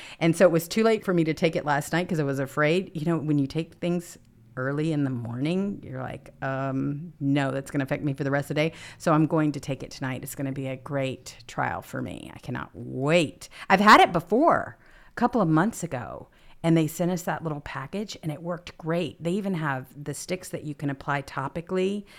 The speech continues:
after you work out, if you're sore, for sore muscles and everything. They've got a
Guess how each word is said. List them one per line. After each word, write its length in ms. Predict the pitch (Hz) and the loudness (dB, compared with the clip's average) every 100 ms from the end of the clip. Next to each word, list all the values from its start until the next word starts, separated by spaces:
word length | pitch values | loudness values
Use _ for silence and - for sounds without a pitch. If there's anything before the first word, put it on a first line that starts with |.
| - 151 | -12 -2
after 260 | 151 - | -2 0
you 180 | 156 151 | -2 -2
work 280 | 143 147 - | -2 -4 -2
out, 340 | 147 151 175 | 2 2 2
if 140 | 151 - | -2 -4
you're 140 | 139 | -4
sore, 540 | - 151 151 156 165 165 | -4 -2 0 2 0 -2
for 180 | 147 | -6
sore 240 | 131 139 131 | -6 -2 0
muscles 480 | 131 143 170 160 147 | 0 -2 -4 -6 -4
and 80 | |
everything. 400 | 135 156 156 131 | -4 -4 -4 -4
They've 120 | 127 185 | -4 -4
got 200 | 190 | -4
a 120 | 127 | -4